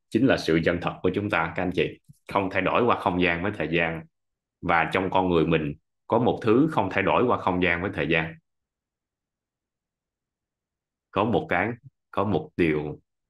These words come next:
một cái gọi là chân thật không thay đổi qua không gian với thời gian. Nếu như chúng ta nhận lại được sự chân thật,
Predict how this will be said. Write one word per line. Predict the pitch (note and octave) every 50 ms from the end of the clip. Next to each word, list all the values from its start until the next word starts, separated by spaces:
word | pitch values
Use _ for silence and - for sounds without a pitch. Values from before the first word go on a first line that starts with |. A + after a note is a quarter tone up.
| _ _ _ -
một | F2 D#2 D2 - - -
cái | F#2+ G2 A2
gọi | A2 F#2+ D#2 D#2+ E2
là | E2 D2+ -
chân | - E2+ F2 -
thật | - F2 - -
không | - - G#2 G2+
thay | F#2 F#2
đổi | F2+ E2 E2+ G#2+
qua | A#2 G#2
không | - - F#2+ F2 F2+
gian | F2 E2+ E2+
với | F#2+ G#2
thời | G2+ - D2 D#2
gian. | E2 E2 D#2+ E2 E2 E2 - _ _ _ _ _ _ _ _ _ _
Nếu | - G2+ G2 A2 C3+ C#3+
như | C3+ A2 G#2
chúng | A2 G#2+ G#2
ta | A2 G2+ F2+ F2 F2 F2 E2+ E2 - _ _ _ _
nhận | E2+ E2 D#2+ D#2+ D#2+
lại | E2 D#2+ D#2+ D#2+
được | D#2 D#2+ D#2+
sự | - - D#2+ D#2+ D#2+
chân | F#2 F2+ F2
thật, | - E2 - -